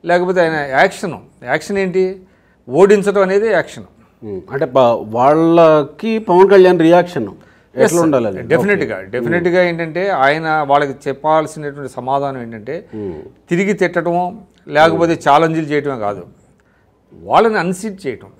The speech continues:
Speaker 1: వాళ్ళని ఓడించటం,
Speaker 2: Hmm.
Speaker 1: అదొకటే పరిష్కారం.
Speaker 2: Hmm.
Speaker 1: లేకపోతే రా చూసుకుందాం అంటే రా చూసుకుందాం అంటే దా-, దానివల్ల ఏమి మీకు ఇది ఒకళ్ళనొకళ్ళు తిట్టుకోవడం
Speaker 2: So, అది
Speaker 1: తప్ప
Speaker 2: సాధ్యం అవ్వాలంటే త్యాగాలకు సిద్ధపడాలని అంటారు.
Speaker 1: ఖచ్చితంగా త్యాగాలు.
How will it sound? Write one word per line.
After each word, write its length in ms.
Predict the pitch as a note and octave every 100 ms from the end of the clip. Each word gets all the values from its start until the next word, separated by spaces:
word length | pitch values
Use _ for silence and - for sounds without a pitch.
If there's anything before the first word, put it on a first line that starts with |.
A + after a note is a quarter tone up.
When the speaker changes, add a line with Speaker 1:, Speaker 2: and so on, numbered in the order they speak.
| _
Speaker 1:
వాళ్ళని 300 | C3 F3+ F#3+
ఓడించటం, 480 | D#3 E3+ D#3+ C3+ E2+ _ _ _
Speaker 2:
Hmm. 220 | A2 F#2+ D#2+ - _ -
Speaker 1:
అదొకటే 340 | A#2+ C#3 G3+
పరిష్కారం. 520 | A#3+ G3 F#3 - E3+ F#2+ _ _ _ _ _ _ G#2+
Speaker 2:
Hmm. 220 | G2 E2 D2 - _
Speaker 1:
లేకపోతే 340 | C#3 F3 F#3
రా 180 | F3 F3+ F#3
చూసుకుందాం 320 | F#3+ - F#3+
అంటే 140 | F#3 F#3
రా 180 | F3 F3
చూసుకుందాం 360 | F3+ F#3 F3+ F3+
అంటే 220 | F3 F3+
దా-, 180 | F3 F3
దానివల్ల 380 | D#3 D#3+ E3 F3+
ఏమి 540 | F3+ F3+ E3+ D#3+ D3 D3
మీకు 500 | C3+ C3 C3 B2+ B2
ఇది 180 | A#2+ B2
ఒకళ్ళనొకళ్ళు 680 | A#2+ A#2+ B2 D3 D3 C#3+
తిట్టుకోవడం 420 | C#3 C3 C#3 C#3+ E3+
Speaker 2:
So, 60 |
అది 140 | F3+ D#3+
Speaker 1:
తప్ప 80 |
Speaker 2:
సాధ్యం 420 | E3 C3+ D3+ F#3 G3
అవ్వాలంటే 500 | F3+ F#3+ F#3 F3+ G#3
త్యాగాలకు 500 | F#3+ E3+ F3+ F3 D3+
సిద్ధపడాలని 600 | D3+ C3 C3+ A#2 G#2 F#2+
అంటారు. 220 | F2+ E3
Speaker 1:
ఖచ్చితంగా 300 | - A#3 A#3
త్యాగాలు. 420 | F3+ D3+ C3 G#2+